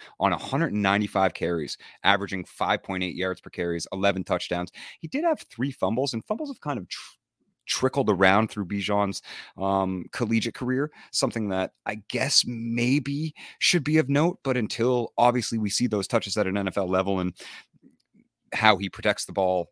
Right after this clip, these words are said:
um, on the field at the pro level, it's gonna be really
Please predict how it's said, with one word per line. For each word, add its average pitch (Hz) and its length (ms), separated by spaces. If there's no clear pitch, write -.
um, 85 440
on 107 160
the 95 60
field 104 360
at 113 100
the - 60
pro 185 220
level, 98 280
it's - 180
gonna 151 120
be 110 120
really 90 340